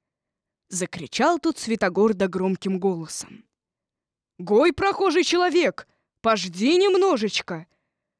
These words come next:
Не могу догнать тебя я на добром коне!» Сдалека прохожий Святогора слушался, становился, с плеч на землю бросал сумочку.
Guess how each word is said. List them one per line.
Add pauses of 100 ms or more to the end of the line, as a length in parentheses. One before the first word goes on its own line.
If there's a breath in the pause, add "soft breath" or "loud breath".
Не
могу
догнать
тебя
я
на
добром
коне!» (2250)
Сдалека
прохожий
Святогора
слушался, (720)
становился, (600)
с
плеч
на
землю
бросал
сумочку.